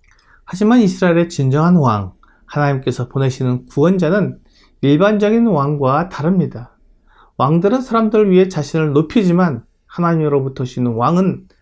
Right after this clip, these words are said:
백성들을 매우 친근합니다. 그리고 겸손하십니다. 그래서 위험 있는 말이 아니라 친근한 나귀 새끼를 타고 들어오시는 것입니다. 놀라운 것은 주 예수님께서 나귀 새끼를 타고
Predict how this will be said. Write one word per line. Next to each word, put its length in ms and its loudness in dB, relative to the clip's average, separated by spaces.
백성들을 500 -4
매우 420 -4
친근합니다. 840 -4
그리고 260 2
겸손하십니다. 1080 -4
그래서 300 2
위험 480 2
있는 280 0
말이 300 2
아니라 580 0
친근한 540 0
나귀 300 -2
새끼를 420 -4
타고 300 -2
들어오시는 500 0
것입니다. 640 -6
놀라운 440 0
것은 500 -2
주 200 0
예수님께서 760 0
나귀 380 -2
새끼를 360 -4
타고 560 0